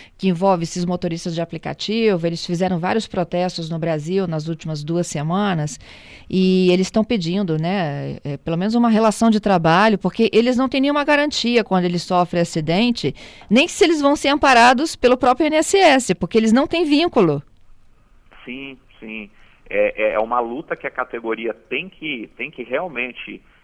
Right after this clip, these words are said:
Speaker 2: continuar até conseguir. Não só a categoria deles, mas outros, né, trabalhadores aí que venham a pleitear, é, melhorias no trabalho. Eu, eu sou desse pensamento.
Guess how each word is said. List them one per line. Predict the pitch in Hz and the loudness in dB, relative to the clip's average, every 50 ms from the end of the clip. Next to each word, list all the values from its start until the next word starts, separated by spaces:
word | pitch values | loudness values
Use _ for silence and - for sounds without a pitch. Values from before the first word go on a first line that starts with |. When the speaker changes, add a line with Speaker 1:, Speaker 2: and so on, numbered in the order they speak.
| _ _ _ | _ _ _
Speaker 2:
continuar | - - 120 123 - - - 135 135 120 104 98 98 110 131 123 - - - | -12 -10 -10 -8 -8 -10 -10 -10 -6 -2 0 2 2 2 2 0 -4 -6 -4
até | 131 131 - - - 120 123 139 | -4 -4 -4 -6 -6 -6 -6 -6
conseguir. | - - 165 170 165 - - 101 - - 127 131 123 - _ - - - - - _ _ | -6 -10 -16 -16 -16 -16 -20 -18 -14 -12 -10 -10 -10 -12 _ -20 -20 -20 -20 -20 _ _
Não | 98 101 107 120 151 156 - - | -8 -4 -4 -4 -4 -6 -10 -10
só | - 127 120 120 113 104 | -6 -2 -2 -2 -2 -2
a | 101 | -4
categoria | - - 113 104 - - 110 110 107 107 110 110 107 98 | -8 -8 -10 -10 -10 -10 -10 -6 -8 -6 -4 -6 -6 -6
deles, | 92 101 113 139 151 143 117 | -6 -6 -6 -6 -6 -8 -14
mas | 110 110 107 107 104 101 | -12 -10 -10 -10 -10 -8
outros, | 113 120 151 170 180 175 - 110 104 95 - - _ - - - - - _ | -8 -6 -6 -6 -6 -10 -16 -20 -20 -20 -20 -20 _ -20 -20 -20 -20 -20 _
né, | - 95 101 113 120 | -12 -6 -6 -6 -4
trabalhadores | - 110 104 101 95 107 107 107 104 98 95 107 107 117 117 113 107 101 107 | -4 -4 -6 -4 -2 -2 -2 -2 -2 -4 -4 -4 -6 -6 -6 -6 -8 -8 -6
aí | 101 98 104 123 | -6 -6 -6 -10
que | - - - 107 | -12 -14 -18 -18
venham | 95 98 98 107 113 135 147 143 123 107 101 95 - _ _ _ _ _ | -16 -14 -10 -8 -8 -8 -8 -10 -12 -12 -14 -16 -20 _ _ _ _ _
a | _ - 104 104 101 101 98 98 95 | _ -4 -2 0 2 2 2 2 0
pleitear, | - - - 113 110 113 - - - - 98 98 104 113 127 143 143 120 107 101 101 110 104 - - - | -2 -4 -6 -6 -6 -6 -6 -12 -8 -4 -2 0 2 2 2 2 2 2 0 0 -2 -4 -8 -12 -18 -18
é, | - - - - - - | -16 -14 -14 -14 -14 -16
melhorias | - 107 113 113 113 110 107 104 107 123 143 156 143 - | -12 -12 -10 -6 -4 -4 -4 -6 -6 -10 -10 -10 -10 -10
no | 120 117 | -12 -18
trabalho. | - - 101 95 92 92 98 98 110 123 135 143 151 165 - - - - _ _ | -10 -6 -6 -6 -2 0 0 0 0 0 -2 -6 -12 -14 -18 -20 -20 -20 _ _
Eu, | - 110 113 120 - | -8 -6 -6 -6 -4
eu | - 117 113 - | -6 -8 -8 -6
sou | - 127 | -8 -8
desse | 117 120 127 - - | -6 -6 -10 -12 -12
pensamento. | - 131 135 135 - - 170 175 139 127 127 123 - 101 98 | -12 -12 -12 -10 -10 -10 -8 -6 -4 -6 -6 -6 -10 -16 -16